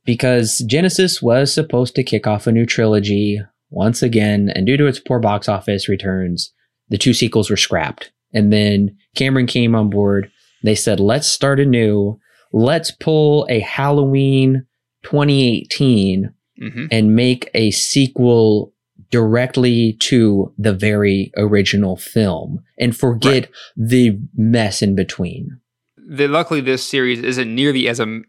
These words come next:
Speaker 2: a mess as Halloween is with
Speaker 1: <laughs>
Speaker 2: its multiple,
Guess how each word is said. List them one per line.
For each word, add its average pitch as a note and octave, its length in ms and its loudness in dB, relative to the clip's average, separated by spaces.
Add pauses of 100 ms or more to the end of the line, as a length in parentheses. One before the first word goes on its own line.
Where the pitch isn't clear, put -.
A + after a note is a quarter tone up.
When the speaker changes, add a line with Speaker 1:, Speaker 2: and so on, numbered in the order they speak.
(220)
Speaker 2:
a B2 80 -4
mess B2 540 -6
as A2 240 -4
Halloween B2+ 520 -2
is C3+ 300 0
with D#3+ 220 -2
Speaker 1:
<laughs> A2 60 -2
Speaker 2:
its - 220 -4 (240)
multiple, C3+ 880 -2